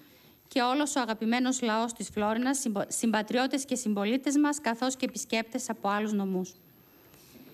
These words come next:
Ο Σεβασμιότατος Μητροπολίτης Νέας Κρίνης και Καλαμαριάς, κύριος Ιουστίνος, ως εκπρόσωπος του Οικουμενικού Πατριάρχη Κωνσταντινούπολεως και Νέας Ρώμης, κυρίου Βαρθολομαίου.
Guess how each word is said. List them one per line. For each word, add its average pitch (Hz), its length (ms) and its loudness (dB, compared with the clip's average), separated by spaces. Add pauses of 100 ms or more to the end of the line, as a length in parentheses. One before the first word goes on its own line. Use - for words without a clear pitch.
(340)
Ο 240 80 0
Σεβασμιότατος 294 640 2
Μητροπολίτης 294 600 2
Νέας 311 280 2
Κρίνης 311 240 2
και 294 120 -4
Καλαμαριάς, 247 720 0
κύριος 277 320 0
Ιουστίνος, 330 560 2
ως 262 100 -4
εκπρόσωπος 269 600 -2
του - 60 -6
Οικουμενικού 220 440 -2
Πατριάρχη 233 720 0
Κωνσταντινούπολεως 240 920 0
και 220 120 -4
Νέας 220 220 2
Ρώμης, 262 340 2
κυρίου 247 260 0
Βαρθολομαίου. 208 680 0